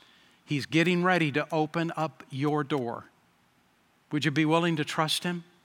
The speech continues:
So what does Paul teach us about attitude in this passage of Scripture in Acts chapter sixteen? These four things. First,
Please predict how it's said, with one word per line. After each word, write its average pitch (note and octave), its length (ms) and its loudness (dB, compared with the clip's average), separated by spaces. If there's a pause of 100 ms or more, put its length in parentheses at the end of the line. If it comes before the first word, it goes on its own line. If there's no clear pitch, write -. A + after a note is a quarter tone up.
(840)
So A3+ 260 4
what G#3+ 420 0
does A3+ 200 -2
Paul F#3+ 320 2
teach - 400 -2
us - 400 -4 (240)
about E3+ 500 4
attitude E3 800 2
in D#3 420 0 (420)
this E3 220 2
passage F3+ 480 2
of F#3 80 0
Scripture A3 320 0
in D3 80 2
Acts E3+ 240 2
chapter F#3+ 260 0
sixteen? F#3+ 540 0 (400)
These E3+ 240 2
four G3 240 0
things. C3+ 580 -2 (160)
First, - 440 2